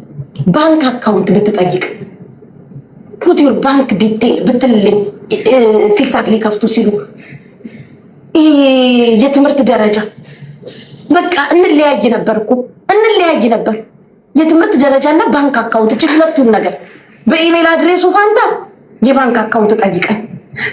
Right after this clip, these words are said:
ዞር በልና ደግሞ በእንትኑ ቦታ በስልክ ቁጥሩ ቦታ የትምህርት ሰርተፊኬት። ተለያየን አልተለያየንም።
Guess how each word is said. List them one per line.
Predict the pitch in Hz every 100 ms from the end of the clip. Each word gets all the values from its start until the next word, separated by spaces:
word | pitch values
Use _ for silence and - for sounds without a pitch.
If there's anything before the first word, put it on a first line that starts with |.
| 220
ዞር | 269 370 320
በልና | 311 311 311 320
ደግሞ | 247 285 359 - - - -
በእንትኑ | 220 294 285 269 285 285 311 311
ቦታ | 330 370 392 - - - - _ - - - -
በስልክ | 196 269 269 262 254 311
ቁጥሩ | 311 311 320
ቦታ | 302 370 440 415 - - - -
የትምህርት | 311 311 262 262
ሰርተፊኬት። | 269 220 233 233 240 240 - - - - - _ _
ተለያየን | - - 427 381 359 427 -
አልተለያየንም። | 587 539 466 415 359 302 302